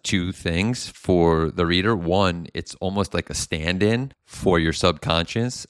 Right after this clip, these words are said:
as you're reading through the exchange between patient and therapist, and the therapist's name is Om, or Om,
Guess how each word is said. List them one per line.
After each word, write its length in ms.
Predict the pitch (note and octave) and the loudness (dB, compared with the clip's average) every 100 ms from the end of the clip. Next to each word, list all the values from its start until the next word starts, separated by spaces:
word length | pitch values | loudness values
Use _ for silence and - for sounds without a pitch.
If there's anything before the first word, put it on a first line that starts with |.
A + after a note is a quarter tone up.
| - | -2
as 640 | E2 D#2+ D#2+ D#2+ E2 D2+ - | 2 2 2 0 -4 -6 -14
you're 720 | - D#2+ D#2+ D#2+ D#2+ D2 - _ - | -10 -2 2 4 4 0 -6 _ -8
reading 560 | E2 F#2 F2+ F#2 F2 | 0 2 2 2 0
through 720 | D#2+ - E2+ F2 E2+ F2 E2+ - | -4 -2 2 4 4 4 0 -4
the 460 | E2 D#2 E2+ D#2+ - | -6 -2 0 0 -2
exchange 640 | - - - E2+ F#2 F#2+ | -4 0 2 2 0 -2
between 460 | - - F2+ D#2+ D#2 | -6 -4 -2 -2 -2
patient 540 | - F2+ D#2 E2+ E2 _ - | -4 -4 -6 -6 -6 _ -8
and 680 | E2+ D#2+ D#2 D#2 D2 - - _ - | -4 -2 0 -2 -4 -10 -16 _ -4
therapist, 560 | - E2+ E2+ F#2+ G#2+ - | 0 2 2 0 -2 -2
and 100 | D#2+ | -4
the 60 | |
therapist's 500 | D2+ D#2+ D#2 D#2 - - - E2+ | 0 0 0 -4 -8 -16 -16 -6
name 340 | E2 D#2+ D2+ | 0 0 0
is 160 | A#1+ D2+ | -4 -4
Om, 380 | D#2+ D2+ D#2+ F#2 - | -2 0 -2 -4 -6
or 120 | D#2+ | -4
Om, 300 | D2+ D2+ E2+ | -2 -2 -2